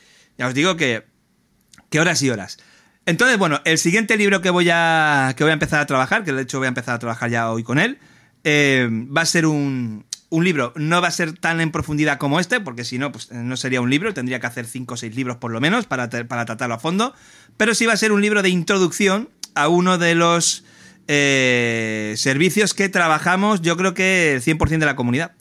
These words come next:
¿vale? Eh, y ahí sí, el cien por cien de la comunidad. O sea, el D H C P, de Windows Server, puede ser que haya gente que lo trabaje más, o gente que lo trabaje menos, o gente que no lo trabaja porque lo trabaja a través de los routers. Pero este siguiente libro en el que voy a trabajar, ya os desvelaré de qué va.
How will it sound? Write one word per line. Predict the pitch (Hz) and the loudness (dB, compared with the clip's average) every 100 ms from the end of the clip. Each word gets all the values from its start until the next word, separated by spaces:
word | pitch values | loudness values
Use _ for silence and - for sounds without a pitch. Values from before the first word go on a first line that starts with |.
| - - - _ - | -20 -20 -20 _ -4
¿vale? | 127 185 - - | -2 -2 -4 -4
Eh, | 139 131 123 117 113 110 | -2 0 0 -2 -4 -4
y | 123 | 0
ahí | 156 | 0
sí, | 156 196 | 0 0
el | 160 139 | 0 0
cien | 160 160 | 0 0
por | 147 | -2
cien | 160 | 0
de | 170 | 0
la | 139 | 0
comunidad. | 120 117 | 0 -2
O | 117 | -2
sea, | 117 | 0
el | |
D | 165 | 0
H | 156 170 | 0 0
C | 160 | 0
P, | 165 208 196 | 2 2 2
de | 170 | 2
Windows | 170 165 160 | 2 0 2
Server, | 190 208 | 2 2
puede | 180 165 | 0 0
ser | 156 | 0
que | |
haya | 156 | 0
gente | 151 151 147 | -2 -2 -2
que | |
lo | 147 | -2
trabaje | 139 135 143 | -2 -2 -2
más, | 196 202 | -2 -2
o | - | -6
gente | 147 165 165 156 | -4 -4 -2 -2
que | |
lo | 143 | -2
trabaje | 139 135 147 | -2 -2 -2
menos, | 190 - | -4 -4
o | 147 | -6
gente | 165 175 180 | -4 -4 -2
que | 165 | -2
no | |
lo | 160 | -2
trabaja | 151 170 180 214 - | 0 0 2 -2 -2
porque | 175 175 180 | -4 -2 -2
lo | 160 | -2
trabaja | 156 165 | -2 -2
a | |
través | 147 156 | -2 0
de | 147 | 0
los | 135 | 2
routers. | 139 120 101 - - - _ - | 0 -2 -10 -14 -20 -20 _ -2
Pero | 156 | 0
este | 185 196 | 2 0
siguiente | 165 180 160 | 0 0 0
libro | 160 160 156 | 0 2 2
en | 156 | 2
el | 151 | 0
que | 151 139 135 | 2 2 2
voy | 135 | 0
a | |
trabajar, | 127 123 170 143 | -2 -2 -4 -6
ya | 131 131 135 131 | -4 0 2 0
os | 131 | 0
desvelaré | 120 113 113 110 120 | -4 -4 -2 -2 -4
de | 110 | -4
qué | 113 | -4
va. | 127 185 | -4 -4